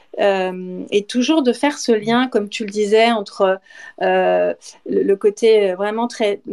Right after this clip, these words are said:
très monde digital, très derrière son écran, mais aussi le côté très, euh, euh, in real life. Et finalement, ce, ce try-on, ce filtre, bah, c'est, voilà, le fait d'essayer, euh,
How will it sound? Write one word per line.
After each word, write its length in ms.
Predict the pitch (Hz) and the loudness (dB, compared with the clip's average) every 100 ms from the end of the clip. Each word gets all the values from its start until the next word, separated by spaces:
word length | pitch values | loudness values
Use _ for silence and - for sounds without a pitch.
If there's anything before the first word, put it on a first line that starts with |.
| - 240 | -10 -12
très 180 | - 208 | -6 -4
monde 280 | 220 233 202 | -2 -2 -4
digital, 720 | 214 220 214 214 214 233 233 | -8 -8 -4 0 2 2 0
très 220 | - 196 | -8 -6
derrière 340 | 202 202 226 | -6 -6 -8
son 160 | - 208 | -8 -10
écran, 500 | 190 - 247 277 294 | -10 -4 -2 -2 -4
mais 180 | 208 214 - | -4 -4 0
aussi 640 | 247 - - 262 302 349 - _ | -2 -2 -12 -6 -6 -6 -12 _
le 80 | 214 | -4
côté 280 | 220 226 247 | -4 -4 -4
très, 480 | - - 262 277 226 | -6 -4 0 2 2
euh, 200 | 196 185 - - - | 2 0 -8 -20 -6
euh, 220 | 185 185 - | -2 -2 0
in 180 | 233 233 | 0 2
real 360 | 233 220 196 | 2 2 0
life. 180 | 196 - - | -2 -8 -6
Et 60 | 202 | -6
finalement, 520 | - 226 220 233 277 | -2 -2 -2 0 -4
ce, 380 | - - 190 190 | -4 -4 -4 -4
ce 160 | - | -4
try-on, 520 | 202 - 202 208 269 | -4 0 0 2 0
ce 200 | 294 - | -2 -4
filtre, 400 | 202 - 302 - - | -8 -2 -4 -2 -4
bah, 140 | 190 | -4
c'est, 380 | - 196 180 - _ - _ - | -4 -6 -6 -8 _ -20 _ 0
voilà, 200 | 214 202 | 2 2
le 80 | |
fait 160 | 202 226 | -2 -2
d'essayer, 580 | 220 220 240 220 247 220 | -2 -2 -4 0 0 2
euh, 140 | 185 | 0